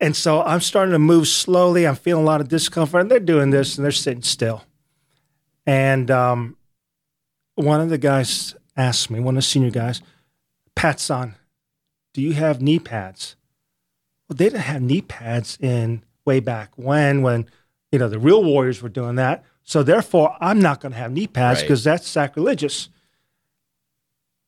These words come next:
Speaker 1: That night when everybody was getting out of their garb, every single guy had a knee pad. And I said to myself, "I will get knee pads if they cost a thousand bucks for one.
Speaker 2: <laughs>
Speaker 1: I'm gonna have knee pads."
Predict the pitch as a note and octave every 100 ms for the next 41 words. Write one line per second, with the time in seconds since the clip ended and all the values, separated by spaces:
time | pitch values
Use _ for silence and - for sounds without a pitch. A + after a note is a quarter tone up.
0 | _ C3+ A2+ F3+ A3 F#3+ F#3+ E3 C3+ D3
1 | F#3 F3+ F3+ E3 A#2+ E3+ E3+ D3+ D3+ A#2+
2 | C3+ B2+ A#2+ - - G#3+ G#3 G#3+ - -
3 | F#3+ F#3 D3 E3 D3 D3 B2+ B2+ C#3+ -
4 | A#2 G2+ - _ _ - C#3+ E3 - F3+
5 | E3 D#3 C#3+ - C3+ A#2 _ - F#3 B3
6 | B3+ E3 F3 G3 - D3 E3+ G3+ C#3 C#3+
7 | C#3+ - - _ _ D#3 F3 F3 - D#3+
8 | C#3+ C3+ - D#3 E3+ D#3+ C3+ D3+ D3+ -
9 | E3+ D3+ C3+ C3 C#3 A2+ G2+ - - -
10 | - D#3+ E3 D#3+ C#3+ C3+ D3 D#3 B2 G#2
11 | G#2